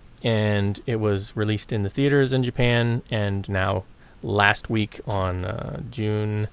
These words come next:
eighteenth, it was, or July eighteenth, excuse me, it was dropped on Netflix. So, uh, the first film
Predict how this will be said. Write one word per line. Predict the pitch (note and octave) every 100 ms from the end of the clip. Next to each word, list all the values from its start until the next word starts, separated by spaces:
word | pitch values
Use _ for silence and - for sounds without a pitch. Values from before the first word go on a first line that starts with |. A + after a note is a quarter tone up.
| - - - - - - -
eighteenth, | D#3+ - G3 G#3+ - - -
it | C#3+ A#2+
was, | A#2+ A#2 A#2 A#2+ - - -
or | -
July | A2 B2 C#3
eighteenth, | C#3+ C#3 D#3+ F#3+
excuse | - C3+
me, | D#3+ - - - - -
it | - B2
was | A#2+ A2
dropped | - G#2+ G#2+ -
on | G#2+ G2+ F#2+ F#2 -
Netflix. | A2+ A2 - - - - - -
So, | - - B2 F#2+ - - -
uh, | A#2 A2+ A2+ A2+
the | C#3 B2+
first | - G#3+ G#3
film | - E3+ E3+ F3 F3